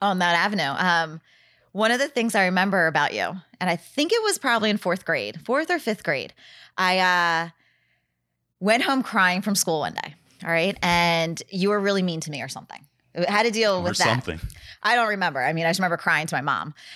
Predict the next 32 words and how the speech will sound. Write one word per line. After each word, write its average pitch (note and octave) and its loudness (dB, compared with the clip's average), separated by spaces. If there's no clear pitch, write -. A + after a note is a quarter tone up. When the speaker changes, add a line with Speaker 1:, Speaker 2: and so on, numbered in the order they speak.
Speaker 1:
And G3 2
my F#3+ 0
mom F#3+ 2
saying, F3 2
"You F#3+ 0
know, G3 2
when F#3 0
boys F#3 2
are A#3 -2
mean G3 0
to F#3 -4
you, C#3 -2
it's - -8
because F3+ -6
they E3 -2
have E3 -4
a D#3 -8
crush F#3 -2
on D#3 -2
you." A2 -6
<laughs> - -20
Not G#3 2
joking. F3 -4
I G3+ 2
have D#4+ -2
told A#3+ 0
that A#3+ 2
story G3 0
to F#3 -2
so F3 0
many F3+ -8
people G3+ -8